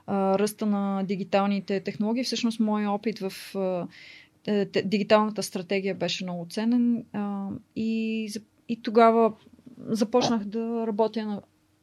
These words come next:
м, на консултантски принцип с, а, някои от най-големите а, фирми в България и постепенно, м,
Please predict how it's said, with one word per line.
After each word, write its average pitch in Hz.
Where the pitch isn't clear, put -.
м, 202
на 202
консултантски 208
принцип 202
с, -
а, 196
някои 226
от 214
най-големите 208
а, 196
фирми 202
в 190
България 196
и 247
постепенно, 247
м, 226